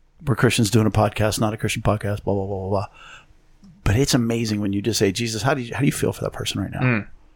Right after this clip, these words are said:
Speaker 1: If you say that little prayer and then just shut your mouth and your mind and listen for that still quiet voice, and you'll be like, you'll be like, sadness, and you're like, "I'm so sad." Like, "Thank you."
Speaker 2: Yeah.
Speaker 1: Um, when I learned how to do this, not right after I learned how to do this, I was super excited.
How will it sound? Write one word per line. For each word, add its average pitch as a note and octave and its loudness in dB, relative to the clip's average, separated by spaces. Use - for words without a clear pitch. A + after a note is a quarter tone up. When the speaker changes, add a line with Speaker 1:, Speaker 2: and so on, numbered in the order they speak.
Speaker 1:
If D3 4
you F3+ 8
say F#3+ 6
that E3 2
little D#3+ 2
prayer - 2
and A2+ -6
then A#2+ -2
just G2 -2
shut - 2
your D3 4
mouth B2+ 2
and B2 2
your A2+ 0
mind F2 -2
and G#2 -4
listen A#2 4
for B2+ 2
that G#2+ 2
still A#2+ 2
quiet G#2+ 4
voice, G#2 2
and A2+ -4
you'll A#2 0
be A2+ 4
like, G2+ -4
you'll B2+ 4
be A2+ 4
like, F#2+ -2
sadness, G2 0
and - -10
you're - -4
like, - -12
"I'm - -12
so - -10
sad." - -10
Like, C#3 -2
"Thank B3 0
you." - -20
Speaker 2:
Yeah. F#2+ -2
Speaker 1:
Um, G#2 0
when B2 4
I C3+ 4
learned C#3 2
how A#2+ 2
to A2 -4
do A2 2
this, G#2+ -6
not D#3+ 2
right F#3+ 6
after F3+ 2
I C3+ 4
learned C3 2
how A2+ 6
to G#2 0
do A2 0
this, G2+ -2
I A2+ -4
was F#2 -4
super C#3+ 4
excited. A2 2